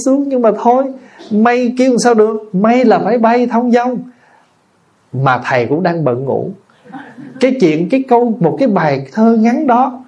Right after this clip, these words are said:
muốn nói lên được cái sự tự tại, thông dong của người tu. Và cũng nói lên cái gì?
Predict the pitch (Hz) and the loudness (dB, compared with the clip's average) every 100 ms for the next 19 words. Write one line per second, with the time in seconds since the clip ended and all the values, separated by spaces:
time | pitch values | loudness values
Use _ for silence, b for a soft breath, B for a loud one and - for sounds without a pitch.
0 | - 220 214 202 240 226 196 196 - 143 | 0 2 4 2 2 4 2 0 -4 0
1 | 127 127 180 - 120 - 127 127 131 127 | 0 0 -6 -4 -4 0 0 2 2 0
2 | 117 113 117 - B - 190 190 185 180 | -4 -6 -8 -12 B -8 -2 0 2 0
3 | 190 180 185 147 117 - - - _ b | 0 -2 -2 -4 -8 -12 -14 -16 _ b
4 | b b b b b 120 143 135 117 117 | b b b b b 0 0 0 -4 -2
5 | 127 180 180 214 196 175 180 160 123 | -2 0 0 2 2 2 2 2 0